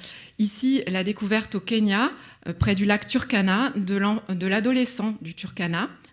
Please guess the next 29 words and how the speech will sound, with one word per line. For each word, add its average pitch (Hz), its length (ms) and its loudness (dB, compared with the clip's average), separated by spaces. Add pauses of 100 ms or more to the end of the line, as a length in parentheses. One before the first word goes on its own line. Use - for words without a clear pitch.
Anario 196 380 0
Kotome. 185 480 -2 (920)
Euh, 185 140 2
c'est 208 260 0
un 196 80 4
vestige, 196 480 0 (220)
c'est 185 220 -4
un 180 80 0
fossile 233 480 0
lui 196 180 2
aussi 220 320 0
extrêmement 202 560 0
complet, 190 560 -2 (440)
très 247 200 0
bien, 226 440 2
euh, 170 640 -2
représenté 196 720 -2
pour 220 180 -8
toutes - 160 -4
les 208 80 2
parties 185 320 -4
du 180 100 -4
squelette, 185 460 -2
c'est - 100 -8
donc 175 260 -4
assez 190 220 -4
exceptionnel 190 560 -2
comme 170 160 -2
découverte. 170 600 -6